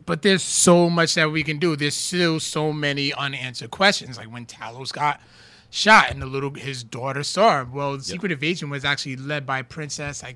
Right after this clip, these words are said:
Speaker 1: can't remember her name right now,
Speaker 2: Mm-hmm.
Speaker 1: and the Skrulls were evil.
Speaker 2: Oh, yeah.
Speaker 1: But then at the same time, in this one, the Kree is e-,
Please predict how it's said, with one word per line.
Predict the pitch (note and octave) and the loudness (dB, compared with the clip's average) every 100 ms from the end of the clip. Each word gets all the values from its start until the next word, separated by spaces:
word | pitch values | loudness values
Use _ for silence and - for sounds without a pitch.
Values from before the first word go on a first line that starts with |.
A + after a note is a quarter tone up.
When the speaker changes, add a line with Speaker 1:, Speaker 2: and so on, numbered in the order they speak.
| _ | _
Speaker 1:
can't | - F3 D3+ | -10 -8 -8
remember | C#3+ C#3 C3+ | -10 -10 -10
her | B2+ C3 | -12 -10
name | C#3 C#3+ | -10 -6
right | D3+ D#3 | -6 -4
now, | F3 F3 - _ A2+ | -4 -4 -8 _ -12
Speaker 2:
Mm-hmm. | G#2+ F#2+ - - | -12 -16 -14 -4
Speaker 1:
and | D3 C#3 - - | -2 -2 -8 -18
the | A#2+ C3 E3 E3 D3 | -12 0 0 2 -2
Skrulls | - - E3 E3 D#3+ | -4 -2 2 2 0
were | E3+ | -4
evil. | E3 D4 G3+ G#2+ _ - _ _ _ _ _ | 0 0 -2 -10 _ -20 _ _ _ _ _
Speaker 2:
Oh, | - A2 | -16 -14
yeah. | A2+ _ F3+ | -16 _ -8
Speaker 1:
But | D#3+ | 2
then | F3+ | 2
at | D#3+ D3 | 4 0
the | - | -2
same | D#3+ D#3 | -4 0
time, | A3 G#3+ D#3 | 4 4 4
in | |
this | E3+ A3+ F3 | 2 0 0
one, | E3 D#3 C#3+ | 0 -2 -6
the | |
Kree | A2+ - A3 F4 A3 | -8 -4 2 2 2
is | D#3 | 0
e-, | D#3 | -6